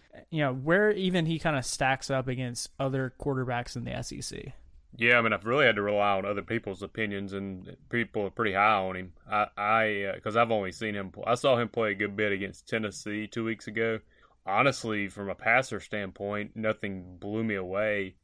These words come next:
Speaker 2: but, um, he ran the ball. He ran it thirty times, and he kept drives alive. Um, now, he got banged up in that game. I don't know if that's gonna be a continued, you know, he's not a Cam Newton-sized type guy or K J Jefferson, so I don't know if he can continue that. But,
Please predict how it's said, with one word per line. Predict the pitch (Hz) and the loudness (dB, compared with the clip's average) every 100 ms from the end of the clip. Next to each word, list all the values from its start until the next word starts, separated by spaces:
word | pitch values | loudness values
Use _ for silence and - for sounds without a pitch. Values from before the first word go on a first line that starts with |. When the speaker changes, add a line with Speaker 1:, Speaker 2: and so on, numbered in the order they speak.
| _ - | _ -2
Speaker 2:
but, | 107 101 98 - 110 | 2 2 0 -4 0
um, | 104 98 95 | 2 2 -2
he | 101 | -4
ran | 98 117 143 | 2 2 2
the | |
ball. | 92 87 85 | -2 -2 -2
He | 98 | 0
ran | 107 110 | 0 0
it | - | 0
thirty | 110 107 101 | 0 0 -2
times, | - 101 117 101 92 | -2 0 0 -2 -6
and | 87 | -10
he | |
kept | - 104 92 95 | -2 -2 -2 -4
drives | 101 98 113 98 | -2 2 2 0
alive. | 98 92 90 92 87 - _ _ - | -4 -2 -2 -4 -6 -12 _ _ -8
Um, | - 95 95 92 92 | -2 0 0 -4 -4
now, | 95 95 | -2 0
he | |
got | 110 98 98 | 2 2 2
banged | 107 101 | 0 2
up | 120 117 | 2 2
in | 101 | 0
that | 98 98 | -2 -4
game. | 98 98 | -6 -4
I | 104 | -4
don't | 110 | -4
know | 104 | -6
if | |
that's | 107 104 - | -6 -8 -8
gonna | 104 | -8
be | 101 | -6
a | 95 | -6
continued, | - 95 - 107 98 98 90 - | -8 -12 -8 -6 -6 -10 -12 -14
you | 113 98 | -10 -8
know, | 92 | -4
he's | 113 113 | -4 -2
not | 110 107 | 0 0
a | 92 | -2
Cam | - 117 104 | -4 -4 -4
Newton-sized | 104 110 95 - 107 101 92 | -4 -4 -6 -2 0 0 0
type | 107 90 90 | -2 -2 0
guy | 104 110 98 | 2 4 2
or | 90 | 0
K | 104 98 | -2 -2
J | 98 | -4
Jefferson, | 92 104 104 98 - 87 - | -2 -4 -6 -10 -14 -16 -4
so | 101 | 2
I | 107 | 4
don't | 117 104 | 2 0
know | |
if | 101 | -4
he | 110 | -6
can | 98 92 | -10 -12
continue | 90 87 101 98 | -14 -12 -10 -8
that. | 92 90 85 | -6 -6 -6
But, | 104 101 | -4 -6